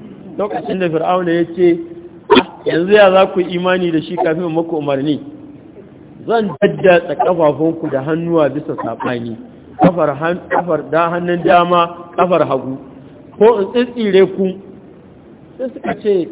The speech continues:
me suka ce? Sai suka ce, "Rabbana, ya Ubangijinmu, afrigh alaina sabaran, ka kwarara mana haƙuri ya Ubangiji."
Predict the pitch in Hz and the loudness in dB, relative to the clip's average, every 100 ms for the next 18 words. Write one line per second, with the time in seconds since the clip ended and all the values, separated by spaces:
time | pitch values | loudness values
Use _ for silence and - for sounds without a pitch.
0 | - 180 190 247 220 - 196 - - - | -2 0 2 4 4 6 4 2 -8 -14
1 | - - - - 196 180 170 175 175 160 | -20 -20 -20 -8 -4 -2 -2 -2 0 2
2 | 180 160 175 165 160 113 - - - - | 2 2 0 0 -2 -4 -12 -20 -20 -20
3 | - - 160 196 202 180 190 185 190 185 | -16 0 6 6 4 2 2 0 0 2
4 | 185 180 185 131 - - - 214 185 196 | 2 2 0 0 -8 -2 4 6 6 4
5 | 180 190 180 175 196 180 175 160 - 147 | 4 4 4 4 2 0 -2 0 0 0
6 | 143 123 - - - - - 131 - 156 | -2 -4 -12 -18 -20 -20 -14 -12 -4 0
7 | 196 175 165 165 165 165 151 139 - 147 | 4 4 6 4 2 0 -2 -4 -4 0
8 | 147 147 139 131 113 120 - | 0 0 -4 -6 -8 -10 -14